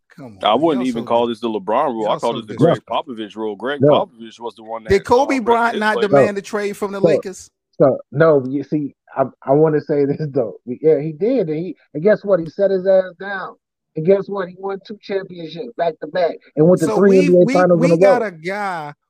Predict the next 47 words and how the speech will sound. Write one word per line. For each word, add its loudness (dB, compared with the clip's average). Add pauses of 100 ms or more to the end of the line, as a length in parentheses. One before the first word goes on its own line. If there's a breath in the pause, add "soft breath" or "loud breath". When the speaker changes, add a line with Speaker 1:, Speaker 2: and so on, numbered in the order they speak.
(100)
Speaker 1:
who -8
Speaker 3:
LeBron 0
can't -4
do 0
that. -2 (260)
LeBron 0
ain't 0
Speaker 1:
averaged 0
Speaker 3:
do -2
that. 2
Speaker 1:
eight -4
points -6
in, -10
with -10
his -14
first -10 (160)
season. -12 (560)
Eight -2
Speaker 3:
LeBron 0
Speaker 1:
points. 2
Speaker 3:
ain't 4
do 2
that. -2 (920)
Who, 2
Kobe? -2 (500)
Speaker 1:
Kobe. -8 (580)
Speaker 3:
Yeah, 4
of -2
course. -2
He -6
didn't -4
play. -6 (140)
Speaker 1:
Then, -4
Speaker 3:
He -4
was, -4
Speaker 1:
then -4
Speaker 3:
he, -14
Speaker 1:
fif-, -10
Speaker 3:
he 4
got 4
Speaker 1:
then -4
Speaker 3:
drafted -2
when -2
he -2
was -4
Speaker 1:
fifteen. -4
Speaker 3:
seventeen -6